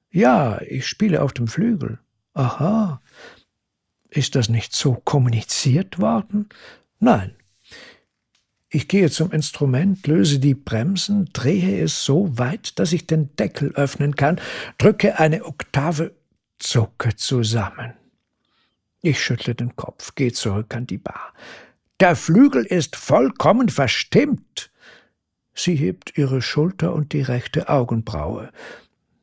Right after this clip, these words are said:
„Dafür bin ich nicht zuständig.“ Ich unterdrücke einen Fluch, überlege kurz, dann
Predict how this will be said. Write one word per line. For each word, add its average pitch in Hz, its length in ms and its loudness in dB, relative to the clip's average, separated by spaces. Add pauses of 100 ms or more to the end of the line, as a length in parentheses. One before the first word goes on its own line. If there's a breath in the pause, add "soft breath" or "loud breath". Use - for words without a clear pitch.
(340)
„Dafür 165 400 0
bin 196 260 0
ich 113 160 -6
nicht 107 260 -6
zuständig.“ - 1040 -8 (1080 soft breath)
Ich 139 180 0
unterdrücke 110 640 -4
einen 123 240 -4
Fluch, 185 420 -2
überlege 156 580 2
kurz, - 480 -4
dann 196 320 0